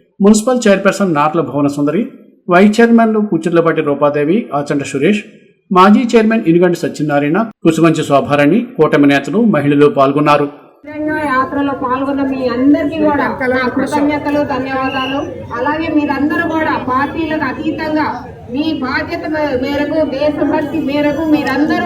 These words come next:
Speaker 2: కూడా ఇవాళ ఈ తిరంగా విజయ యాత్రలో పాల్గొన్నారు. మీరందరూ కూడా, మనందరికీ తెలుసు, ఇవాళ మన సైన్యము ఎంత అలా ప్రదర్శించిందో ఇవాళ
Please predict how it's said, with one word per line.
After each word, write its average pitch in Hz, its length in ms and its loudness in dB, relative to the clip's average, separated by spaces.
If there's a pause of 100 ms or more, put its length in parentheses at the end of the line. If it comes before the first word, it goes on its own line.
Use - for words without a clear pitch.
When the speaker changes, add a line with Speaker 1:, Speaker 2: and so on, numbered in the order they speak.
Speaker 2:
కూడా 339 180 -2 (140)
ఇవాళ 294 220 -2
ఈ 277 160 -6 (100)
తిరంగా 294 380 -2
విజయ 294 380 -4
యాత్రలో 269 400 -4 (120)
పాల్గొన్నారు. 277 560 -4
మీరందరూ 262 440 -4
కూడా, 285 240 -2 (500)
మనందరికీ 302 720 -4
తెలుసు, 320 280 -4
ఇవాళ 294 380 0
మన 294 200 -2 (140)
సైన్యము 320 560 -2 (500)
ఎంత 330 220 -6
అలా 320 280 0 (280)
ప్రదర్శించిందో 311 720 0
ఇవాళ 294 280 -2